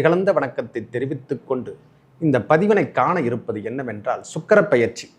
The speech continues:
இருபத்தி ஆறு எட்டு ரெண்டாயிரத்தி இருபத்தி நாலு முதல் இருபது ஒன்பது ரெண்டாயிரத்தி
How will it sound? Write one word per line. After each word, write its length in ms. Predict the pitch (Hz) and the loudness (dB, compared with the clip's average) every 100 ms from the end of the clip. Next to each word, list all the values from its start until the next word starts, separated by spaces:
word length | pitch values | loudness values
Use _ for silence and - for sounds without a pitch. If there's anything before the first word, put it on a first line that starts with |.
| _ _ - _ - | _ _ -20 _ 2
இருபத்தி 420 | 143 180 190 - 180 151 | 4 6 4 4 8 8
ஆறு 180 | 151 156 135 | 8 6 4
எட்டு 220 | 131 - | 2 0
ரெண்டாயிரத்தி 680 | 143 117 139 151 147 139 139 143 | 0 2 4 6 4 2 -2 -2
இருபத்தி 360 | 123 147 147 135 | -2 -2 -4 -4
நாலு 160 | 110 104 | -2 -4
முதல் 180 | 104 123 - _ _ _ _ | -6 -8 -8 _ _ _ _
இருபது 440 | 123 160 190 196 190 131 | 6 8 8 8 8 6
ஒன்பது 360 | 139 139 135 120 | 4 4 4 2
ரெண்டாயிரத்தி 600 | 117 139 139 120 107 | 4 4 6 2 -2